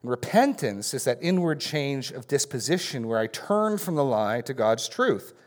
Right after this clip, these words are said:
So let's give a simple example. I thought it was okay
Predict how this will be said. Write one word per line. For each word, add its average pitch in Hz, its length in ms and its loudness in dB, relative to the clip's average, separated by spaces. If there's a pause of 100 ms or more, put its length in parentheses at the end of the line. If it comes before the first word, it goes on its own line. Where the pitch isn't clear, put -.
(1200)
So 143 100 -2
let's 127 160 -6
give 143 180 0
a 120 40 2
simple 135 280 2
example. 110 360 -2 (600)
I 156 180 8
thought 175 200 8
it - 20 2
was 135 160 2
okay 131 500 2